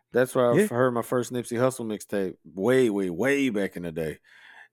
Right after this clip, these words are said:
Speaker 1: And I remember, like, "Yo, this kid's dope, man." Uh, I s-, and I still have it on that iPod and probably still on my phone, honestly. And, you know what I'm saying? And that amongst, I don't know how many other fucking mixtapes I found, like, or got on there. Like, it's just,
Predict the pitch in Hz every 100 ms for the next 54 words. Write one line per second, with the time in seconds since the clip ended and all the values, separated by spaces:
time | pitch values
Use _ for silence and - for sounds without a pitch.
0 | _ 101 113 110 110 104 98 101 - 185
1 | - 127 123 123 151 185 101 107 117 135
2 | 120 110 - 113 - - 131 139 - 160
3 | 147 156 143 123 123 123 143 127 113 107
4 | 110 147 139 - 127 120 110 - 135 113
5 | 120 110 - 110 _ - - - _ _
6 | _ - 117 120 117 113 104 - _ 71
7 | 147 131 139 135 127 113 104 _ 117 135
8 | 123 123 - - _ _ _ - 101 127
9 | 120 101 135 139 123 117 110 - 117 107
10 | 113 113 117 104 120 110 117 110 104 98
11 | 110 - - 107 104 92 104 104 101 98
12 | 95 98 107 107 107 -